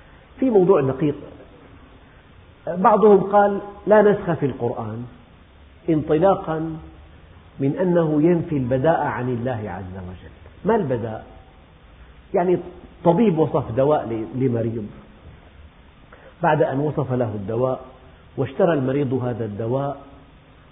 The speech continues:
وبدأ يأخذ منه بعض الحبات،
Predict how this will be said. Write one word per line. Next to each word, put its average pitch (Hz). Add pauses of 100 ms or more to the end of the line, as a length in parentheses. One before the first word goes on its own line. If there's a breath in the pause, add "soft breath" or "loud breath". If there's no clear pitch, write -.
وبدأ 143
يأخذ 135
منه 135
بعض 120
الحبات، 135